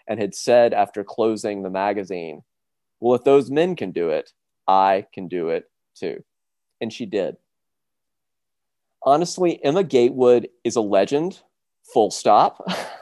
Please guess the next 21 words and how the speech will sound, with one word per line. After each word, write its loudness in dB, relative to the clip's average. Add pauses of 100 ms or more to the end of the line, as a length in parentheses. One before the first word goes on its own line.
(260)
<laughs> -20
Here's -2
a -4
slide 4
with -6
a -6
book 0
about 0
her -2
if -8
you're -6
interested -10
to -14
learn -8
more. -4 (880)
But 4
I 8
would 2
emphasize 0
again, -8 (220)
you -6